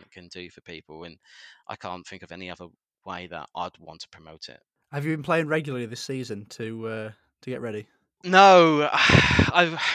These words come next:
Speaker 1: had a good innings on a, on the twenty twenty the other week, um, midweek. I only played four Saturday games because of,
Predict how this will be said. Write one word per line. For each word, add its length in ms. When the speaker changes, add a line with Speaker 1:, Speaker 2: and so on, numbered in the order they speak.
Speaker 1:
had 80
a 60
good 120
innings 360
on 80
a, 180
on 120
the 80
twenty 260
twenty 800
the 140
other 140
week, 420
um, 760
midweek. 480
I 60
only 100
played 200
four 380
Saturday 540
games 480
because 460
of, 440